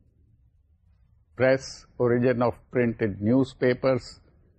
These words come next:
magazines and their impact on society۔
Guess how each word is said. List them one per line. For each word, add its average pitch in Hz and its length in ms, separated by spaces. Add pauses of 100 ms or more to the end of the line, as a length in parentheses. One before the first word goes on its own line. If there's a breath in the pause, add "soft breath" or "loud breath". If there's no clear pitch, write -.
(800)
magazines 123 720 (640)
and 143 280
their 127 200
impact 117 540
on 110 300
society۔ 104 580